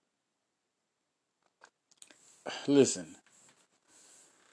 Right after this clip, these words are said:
he went to the Clippers, and you remember when they had a bunch of guys that basically were bench and players and unknowns, and they, they were making a run. How is that not a good coach? Then you're talking about, "Oh, Kawhi and Paul came." Listen,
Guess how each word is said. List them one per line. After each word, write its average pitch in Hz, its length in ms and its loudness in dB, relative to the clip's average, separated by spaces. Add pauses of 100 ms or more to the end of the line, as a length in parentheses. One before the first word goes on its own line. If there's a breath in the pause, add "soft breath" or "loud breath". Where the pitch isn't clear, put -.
(200)
he 123 80 4
went 170 200 10
to 185 60 4
the 165 80 10
Clippers, 113 480 12
and 110 100 4
you 120 80 6
remember 156 220 8
when 143 140 10
they 139 100 10
had 143 120 10
a 117 60 10
bunch 135 260 6
of 123 80 4
guys 123 400 12
that 101 120 8
basically 127 300 10
were 113 120 6
bench 123 360 8
and 120 180 -2 (120)
players 127 360 10
and 113 120 4
unknowns, 120 680 4 (260)
and 117 220 2
they, 123 100 8
they 120 240 10
were 113 140 8
making 117 320 8
a 110 40 4
run. 110 380 6 (140)
How 143 220 12
is 127 100 12
that 143 100 12
not 127 140 12
a 107 40 4
good 107 180 2
coach? - 380 -10 (1300)
Then 139 120 10
you're 143 80 12
talking 147 180 12
about, 127 240 12
"Oh, 120 200 12
Kawhi 127 560 0
and 117 100 -4
Paul 135 300 10
came." 120 400 2
Listen, 147 420 6